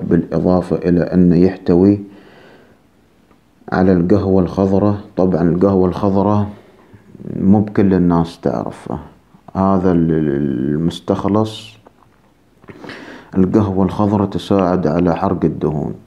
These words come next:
وبشكل أسرع وأسرع من الشاي الأخضر أو ال-، الكافيين المستخلص من الشاي الأخضر. أما السي فور الأوريجينال فيحتوي على مية خمسة وستين ملي جرام كافيين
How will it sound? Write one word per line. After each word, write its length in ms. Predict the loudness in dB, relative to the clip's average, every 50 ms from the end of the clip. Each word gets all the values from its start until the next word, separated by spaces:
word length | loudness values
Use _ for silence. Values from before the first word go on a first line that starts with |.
| _ _ -2
وبشكل 560 | -2 -2 -2 -4 -2 -2 -2 0 0 0 0 0 -2 -4
أسرع 400 | -4 -2 -2 0 0 2 2 0
وأسرع 600 | 0 0 0 -2 -2 0 0 0 0 0 0 -2
من 240 | 0 0 0 0
الشاي 320 | -2 -4 -2 -2 0 2 2
الأخضر 640 | 2 0 -2 -4 -6 -6 -6 -4 -4 -6 -6 -4 0
أو 280 | 0 2 4 4 4 4
ال-، 160 | 2 2 2
الكافيين 640 | 0 0 -2 -2 -2 -2 -2 -2 0 0 2 2 2
المستخلص 720 | 2 0 -2 -4 -4 -6 -8 -6 -4 -4 -6 -6 -4 -4
من 100 | -4 -4
الشاي 320 | -4 -6 -4 -2 0 0 0
الأخضر. 360 | -2 -4 -8 -10 -10 -12 -16 -16 -20 _ _ -2 2
أما 220 | 4 6 6 4
السي 260 | 2 2 2 2 2
فور 360 | 2 2 2 2 2 4 2
الأوريجينال 840 | 0 0 0 2 2 2 2 2 4 4 4 6 4 4 2 2 -2 -4 -12 -10 -2
فيحتوي 640 | 2 4 4 4 4 2 -2 0 2 4 4 4 4
على 320 | 4 4 4 4 4 4 4
مية 260 | 4 6 6 4 4
خمسة 280 | 2 2 0 0 0 0
وستين 460 | -2 -2 -4 -6 0 0 2 2 4
ملي 240 | 4 4 2 2 2
جرام 300 | 2 2 2 2 0 0
كافيين 720 | 0 0 -2 -2 -2 0 2 4 4 4 4 2 0